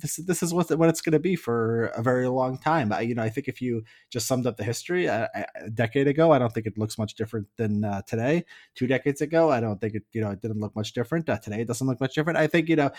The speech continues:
eventually the, you could get, uh, sort of a right-wing radicalization of Israel soci-, Israeli society. It's happening gradually, but because of the demographics, because of the or-, ultra-Orthodox having, uh, so,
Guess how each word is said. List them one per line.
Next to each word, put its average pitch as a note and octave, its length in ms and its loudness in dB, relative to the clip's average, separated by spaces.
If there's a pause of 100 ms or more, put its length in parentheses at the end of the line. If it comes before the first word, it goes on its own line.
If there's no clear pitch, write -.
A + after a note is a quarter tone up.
(160)
eventually G3 680 2
the, C3+ 200 -2
you C3 320 0
could D3 280 0
get, C3 380 -2 (440)
uh, A2+ 160 -2
sort B2+ 240 -2
of A2 80 0
a A#2 160 -2
right-wing A#2+ 580 -2
radicalization A2+ 720 0
of G#2 80 -6
Israel A2+ 280 -2
soci-, A#2+ 360 -2 (180)
Israeli B2 280 0
society. C#3+ 560 0
It's A#2+ 120 -2
happening C#3 360 6
gradually, A#2+ 460 0
but C#3 180 0
because G#2+ 240 -4
of G2 100 -8
the G#2 60 -8
demographics, G2 720 -10
because G#2+ 220 -8
of G2 40 -6
the F#2+ 80 -8
or-, G2+ 240 -8
ultra-Orthodox A2 880 -6 (380)
having, A#2+ 340 -2
uh, F2+ 240 -10
so, C3 260 -4